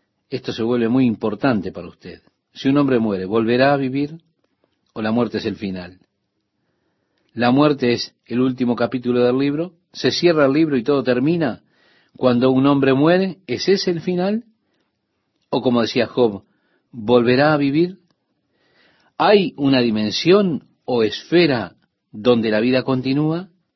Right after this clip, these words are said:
¿Hay una continuación de la vida después de la muerte? Jesucristo contestó a estas preguntas que hizo Job. Hasta el tiempo de Jesucristo,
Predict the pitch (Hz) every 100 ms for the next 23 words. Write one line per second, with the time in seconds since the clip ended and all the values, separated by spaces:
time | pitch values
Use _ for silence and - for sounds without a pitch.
0 | _ _ _ _ _ _ _ _ _ _
1 | _ - 175 208 185 156 151 131 - 117
2 | 104 110 104 - 190 156 98 117 165 117
3 | - _ _ 92 98 98 - 160 156 165
4 | 175 185 175 214 240 _ _ _ _ _
5 | _ _ _ _ _ _ _ _ _ _
6 | _ _ _ _ _ - 147 123 170 165
7 | 135 113 104 98 - 151 92 - _ _
8 | _ _ _ 123 135 - 120 - 110 113
9 | 117 104 95 - 101 - - 85 80 _
10 | _ _ _ _ _ _ _ _ _ _
11 | _ _ - 156 160 135 113 220 240 170
12 | 117 113 - 135 147 - - 110